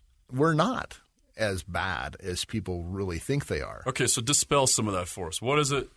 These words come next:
Speaker 2: like, in the eighties? Give us some average attendances that you, that you saw on there.
Speaker 1: Well, now you have to ask me. Now I gotta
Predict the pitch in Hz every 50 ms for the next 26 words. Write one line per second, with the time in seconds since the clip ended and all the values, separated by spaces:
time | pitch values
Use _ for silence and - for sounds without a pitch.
0 | - 78 110 110 101 101 110 104 104 107 - 117 123 127 131 127 120 110 104 104
1 | 104 - - - - - _ _ _ _ _ _ _ _ _ _ _ _ - -
2 | 135 143 143 - - 135 120 - 117 117 117 113 113 110 107 107 95 - - 104
3 | 98 92 - - 95 85 90 90 80 87 95 92 92 90 110 127 _ - 101 101
4 | 98 - - 117 107 95 82 80 85 82 80 80 80 - - - _ - - -
5 | 95 80 80 92 90 87 85 78 73 - 73 85 87 - 92 85 80 80 82 73
6 | 69